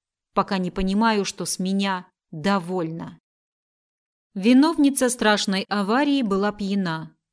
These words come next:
Полиция ищет свидетелей жуткого субботнего Д Т П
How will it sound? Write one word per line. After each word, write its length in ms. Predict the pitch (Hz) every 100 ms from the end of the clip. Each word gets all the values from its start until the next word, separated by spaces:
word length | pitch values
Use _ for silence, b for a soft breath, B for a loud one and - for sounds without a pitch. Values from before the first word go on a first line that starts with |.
| _ _
Полиция 540 | 208 202 214 208 - 190
ищет 420 | - 196 - 175
свидетелей 680 | - 180 170 196 202 180 180
жуткого 420 | 170 202 - 175
субботнего 640 | 175 185 165 185 190 170
Д 120 | 160 160
Т 160 | 185
П 380 | 165 - 226 -